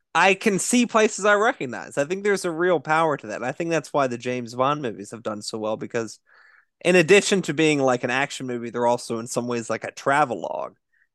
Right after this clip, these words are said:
where you get to experience a different country <laughs> or something like that. And I think the John Wick, by, you know, going to Japan and France and, you know, Morocco and stuff like that, um, like, it, it's different,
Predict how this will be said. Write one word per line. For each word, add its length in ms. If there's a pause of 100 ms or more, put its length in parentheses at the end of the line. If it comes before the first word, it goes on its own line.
(120)
where 140
you 80
get 180
to 140
experience 920 (420)
a 60
different 360
country 480
<laughs> 200
or 100 (280)
something 400
like 200
that. 220
And 100
I 80
think 260
the 80
John 320
Wick, 300 (480)
by, 180
you 220
know, 160
going 280
to 120
Japan 580
and 140
France 520
and, 180 (600)
you 140
know, 120
Morocco 640
and 100
stuff 200
like 180
that, 300 (420)
um, 580 (800)
like, 200
it, 140
it's 280
different, 760